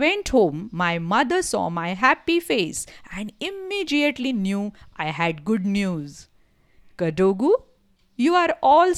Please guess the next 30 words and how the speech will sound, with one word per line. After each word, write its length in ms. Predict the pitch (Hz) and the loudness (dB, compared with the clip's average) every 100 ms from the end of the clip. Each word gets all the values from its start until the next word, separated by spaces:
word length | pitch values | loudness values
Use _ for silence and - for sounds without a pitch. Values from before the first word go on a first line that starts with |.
| - | -4
smiles," 640 | 175 175 175 160 131 - - - - - | -2 2 2 0 -8 -12 -16 -18 -14 -8
she 140 | 175 175 | -8 -6
said. 420 | - 143 - - - _ _ - 170 | -8 -8 -12 -20 -20 _ _ -6 0
"Do 60 | 220 | 4
you 80 | 240 | 6
have 200 | 240 349 | 6 4
something 420 | - 302 262 302 277 | 4 4 6 6 6
to 80 | 277 285 | 4 4
tell 180 | 254 247 | 6 6
me?" 100 | 254 262 269 _ _ _ _ _ _ _ _ - 180 | 4 2 -2 _ _ _ _ _ _ _ _ -10 2
"Yes, 580 | 254 269 220 151 - - - - _ 240 | 4 4 2 0 -8 -14 -18 -20 _ -2
I'm 200 | 453 480 440 | -2 -4 0
first 340 | 254 247 - 240 | 2 2 2 -4
in 80 | 208 | -4
my 80 | 196 180 165 | -4 -4 -4
class. 360 | 139 - - - - _ _ 208 | -4 -6 -10 -18 -20 _ _ 0
Look 140 | 302 370 | 0 2
at 160 | 359 330 | 0 4
my 40 | 311 269 | 2 4
nice 420 | 190 185 262 311 208 185 | 2 0 -2 -2 -2 0
new 180 | 214 254 196 147 | 2 2 2 0
bag. 400 | 165 175 147 - - _ - 151 | 4 4 2 -4 -18 _ -4 -4
Look 120 | 156 | -2
at 200 | 147 - 165 | -6 -4 -4
my 40 | 180 | 2
books. 400 | 330 415 214 - - - _ _ - | 4 4 2 -4 -8 -10 _ _ -8
From 260 | 160 151 151 196 | -6 -4 0 2
now 160 | 294 370 233 | 2 2 0
on, 280 | 165 160 160 - - - | 0 -2 -6 -12 -20 -4
I 100 | 160 | -2